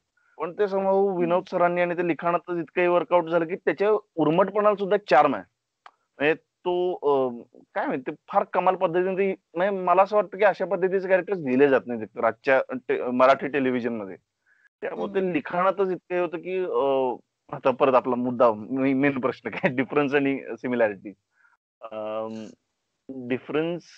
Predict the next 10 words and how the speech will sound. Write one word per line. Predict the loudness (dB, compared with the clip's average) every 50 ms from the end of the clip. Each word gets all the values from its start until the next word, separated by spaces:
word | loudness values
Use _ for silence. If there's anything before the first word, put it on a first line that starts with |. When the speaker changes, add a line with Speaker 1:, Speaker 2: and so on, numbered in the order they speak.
| -6
Speaker 1:
हा, | -2 0 0 0 0 -4 -12 _ _ _ 0
तेवढाच. | 2 4 4 2 2
आणि | 0 -2 -4 -4 -6
similarity | -6 -4 -4 -2 0 4 4 4 4 2 0 0
आहे | -2 -2
की | -2 -4
आम्ही | -4 -2 0
दोघेही | 0 2 4 4 2
foodie | 2 2 0 2 2 2
आहोत. | 2 0